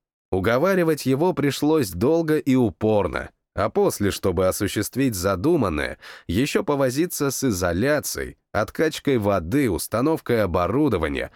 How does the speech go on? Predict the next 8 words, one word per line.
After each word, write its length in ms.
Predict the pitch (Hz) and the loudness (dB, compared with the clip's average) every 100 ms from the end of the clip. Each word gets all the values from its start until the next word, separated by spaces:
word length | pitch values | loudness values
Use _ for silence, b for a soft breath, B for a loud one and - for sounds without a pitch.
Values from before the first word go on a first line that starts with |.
| B B | B B
настройкой 760 | 82 98 120 - 190 175 165 143 | -2 0 0 0 0 2 0 0
голограмм. 800 | 117 117 98 78 78 73 60 - _ _ _ | 2 2 2 0 0 -2 -4 -10 _ _ _
Зато 500 | 80 78 67 67 78 | -8 -4 -4 -2 -2
какой 480 | 78 92 - 123 139 | -2 -2 0 0 0
эффект! 540 | 135 - 196 - - _ _ _ - | -2 0 0 0 -8 _ _ _ -8
Здесь, 440 | 92 143 147 - | -2 2 2 0
на 160 | 95 82 | -2 0
глубине, 640 | 98 92 113 143 131 | 0 2 2 2 0